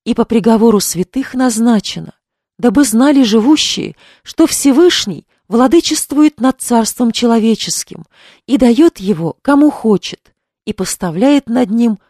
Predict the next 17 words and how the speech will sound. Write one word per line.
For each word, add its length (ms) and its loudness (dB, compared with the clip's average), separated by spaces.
униженного 840 2
между 400 -2
людьми. 460 -4
Сильно 400 2
встревоженный 760 2
этим 360 -4
сном, 520 -2
который 340 2
без 140 2
сомнения 500 0
предсказывал 720 -2
какое-то 480 -4
несчастье, 680 -6
царь 240 0
поведал 500 2
о 80 4
нём 320 0